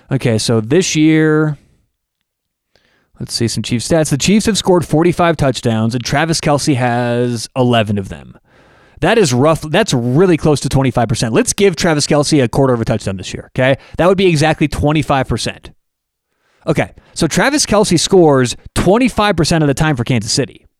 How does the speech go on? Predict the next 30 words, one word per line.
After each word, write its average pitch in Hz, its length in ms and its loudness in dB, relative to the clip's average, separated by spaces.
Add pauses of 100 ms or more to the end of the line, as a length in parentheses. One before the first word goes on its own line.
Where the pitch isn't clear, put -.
(500)
Well, 175 240 4 (320)
Kansas 285 400 0
City 254 240 2
is 165 80 0
gonna 156 180 0
score 147 800 2 (560)
the 165 220 2
first 220 420 2
touchdown 196 420 2
fifty-four 220 540 2
percent 156 280 0
of 113 60 0
the 104 60 0
time. 78 400 -10 (480)
And 208 160 0
Travis 240 340 2
Kelce 254 300 2
is 202 100 0
gonna 170 220 0
have 208 480 2
a 180 80 0
quarter 240 480 2
of 147 140 0
those 170 200 4
touchdowns, 151 500 -2
twenty-five 214 520 0
percent 175 240 0
of 147 40 2
those 123 140 2
touchdowns. - 720 -4